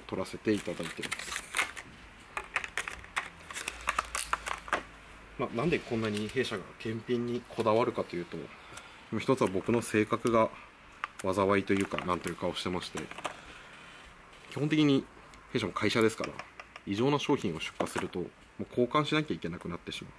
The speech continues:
ということになるんですけども、まあ、それが店頭でご来店いただけるお客様なら、まあ、すぐに交換品をご用意して交換するという形になるんですけども、遠方にお住まいのお客様だと、商品を発送して、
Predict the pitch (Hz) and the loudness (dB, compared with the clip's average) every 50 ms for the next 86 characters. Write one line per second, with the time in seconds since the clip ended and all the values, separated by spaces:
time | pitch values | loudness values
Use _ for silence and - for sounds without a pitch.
0 | - - - - - - - - 104 92 107 95 95 90 87 90 85 87 85 82 | -20 -20 -20 -20 -20 -20 -6 -6 -4 -2 0 0 0 0 0 -2 -2 -4 -6 -6
1 | - - 92 101 104 104 - - - - - - - - - - - - - 135 | -6 -2 0 2 2 2 2 0 -8 -16 -16 -16 -16 -16 -16 -18 -14 -6 -4 -2
2 | - 165 165 175 165 - - 127 127 139 139 - - 151 156 160 156 143 139 139 | 2 4 4 4 4 4 2 2 2 2 2 2 4 4 6 4 6 6 6 6
3 | 147 147 143 - 151 156 156 160 160 156 - 170 160 160 160 - 165 156 - - | 6 4 4 2 0 2 4 4 2 4 4 4 4 4 4 2 0 2 4 4
4 | 170 139 98 - - - 101 107 104 98 92 - - - - - - - - - | 4 4 4 2 -2 0 2 2 4 2 2 0 -4 -6 -6 -8 -8 -10 -10 -12
5 | - - - - - - 160 - 165 135 104 95 - - 110 101 - 101 98 92 | -12 -12 -14 -6 -2 -2 0 4 4 6 6 4 4 4 2 2 4 2 2 4
6 | 101 98 95 101 101 98 101 95 92 85 - - - 85 - - - - 101 - | 4 2 4 6 6 8 8 6 4 2 0 -4 -8 -10 -12 -12 -6 -4 -2 0
7 | 98 92 87 - 92 90 90 - - 85 - 92 92 87 - - 95 92 92 92 | 0 -2 0 -2 -4 -4 -4 -4 -4 -4 -2 -2 -2 -2 -2 -2 -2 -2 0 0
8 | 95 87 85 80 - - 90 87 87 85 82 110 127 147 151 - - 190 190 190 | 0 -2 -4 -6 -6 -6 -6 -4 -6 -2 0 2 2 2 2 2 2 2 4 4
9 | 196 190 - 185 185 180 175 175 170 165 - - 160 - - - 110 90 82 85 | 2 2 2 2 4 6 6 6 4 4 4 2 0 0 0 0 0 0 0 -2
10 | - - 82 76 - - - - - 160 160 - - 104 87 85 - - 101 92 | -4 -6 -6 -6 -8 -10 -10 0 4 4 4 6 4 2 2 0 -2 -2 -4 -4
11 | - - - 113 101 98 - - - 95 90 | -4 -4 0 0 0 0 0 0 0 0 0